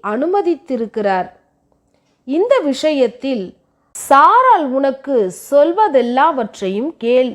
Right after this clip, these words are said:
என்று ஆபிரகாமுக்கு சொல்கிறார். அதே சமயம் ஓர் ஆறுதலாக, "அடிமை பெண்ணின் மகனும்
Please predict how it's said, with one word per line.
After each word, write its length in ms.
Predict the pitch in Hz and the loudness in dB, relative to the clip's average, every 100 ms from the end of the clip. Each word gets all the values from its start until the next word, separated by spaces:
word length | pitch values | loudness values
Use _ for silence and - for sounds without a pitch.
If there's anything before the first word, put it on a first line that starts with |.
| - | -8
என்று 460 | 185 180 170 247 240 - - _ _ _ _ _ | -10 -8 -6 -2 -2 -4 -12 _ _ _ _ _
ஆபிரகாமுக்கு 1000 | - 220 311 320 320 262 240 202 190 - | 0 2 4 4 2 2 -2 -4 -6 -8
சொல்கிறார். 840 | 349 302 262 220 233 208 180 - _ _ _ _ _ _ _ _ | -6 -2 -2 0 -2 -2 -4 -8 _ _ _ _ _ _ _ _
அதே 380 | 156 165 233 359 | -10 0 2 2
சமயம் 760 | - 262 220 202 220 247 170 - _ _ _ _ _ _ | 0 -2 -2 -2 -2 -2 -6 -16 _ _ _ _ _ _
ஓர் 320 | - 247 240 - - | 0 4 4 2 -4
ஆறுதலாக, 920 | 196 214 262 349 294 254 214 196 190 220 214 208 - _ _ _ _ | -2 2 2 2 0 0 0 -2 -4 -4 -2 -4 -8 _ _ _ _
"அடிமை 440 | 202 247 415 453 370 | -4 2 2 2 0
பெண்ணின் 480 | - 269 247 240 202 | 0 -2 0 -2 -2
மகனும் 540 | 196 196 247 302 277 | -4 -4 -2 -2 -4